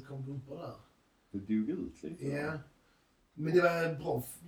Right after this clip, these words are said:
Speaker 1: det var en trevlig fläkt. Alltså,
Speaker 2: Mm.
Speaker 1: så samla alla, eh, antagonister,
Speaker 2: Mm.
Speaker 1: så att säga. Fast alla hade ju ändå samma intresse. Det var ju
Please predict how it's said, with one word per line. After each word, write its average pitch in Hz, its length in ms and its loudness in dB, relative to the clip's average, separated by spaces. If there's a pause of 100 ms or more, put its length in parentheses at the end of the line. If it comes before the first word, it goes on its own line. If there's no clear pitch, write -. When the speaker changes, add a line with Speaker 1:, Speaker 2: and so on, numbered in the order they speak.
(140)
Speaker 1:
det 175 60 -6
var 165 80 -4
en 165 240 -6
trevlig 123 600 0
fläkt. - 680 -8 (240)
Alltså, 104 240 0
Speaker 2:
Mm. 151 120 4
Speaker 1:
så - 20 2
samla 170 460 -2
alla, 139 440 -2
eh, - 1400 -14
antagonister, 139 760 -6
Speaker 2:
Mm. 98 260 0
Speaker 1:
så 90 60 0
att 90 60 -10
säga. - 300 -14
Fast - 260 -8
alla 135 160 -4
hade 123 120 -2
ju 143 200 -6
ändå 143 220 -4
samma 143 220 -8
intresse. 135 340 -8
Det 143 60 -8
var 143 80 -4
ju 131 140 -6